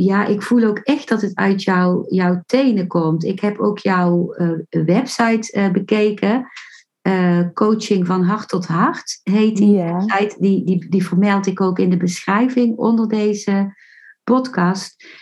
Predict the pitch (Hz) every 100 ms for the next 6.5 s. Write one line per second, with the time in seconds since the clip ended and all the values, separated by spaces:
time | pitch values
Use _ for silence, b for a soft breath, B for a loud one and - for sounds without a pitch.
0 | B B - 214 214 247 247 - 262 254
1 | 202 196 - 262 269 - 214 202 214 220
2 | - 202 190 196 190 185 190 269 240 208
3 | 190 180 147 180 294 233 180 180 180 185
4 | 180 180 185 180 175 - 170 165 - -
5 | 180 180 175 185 208 180 180 175 175 180
6 | 175 185 180 180 180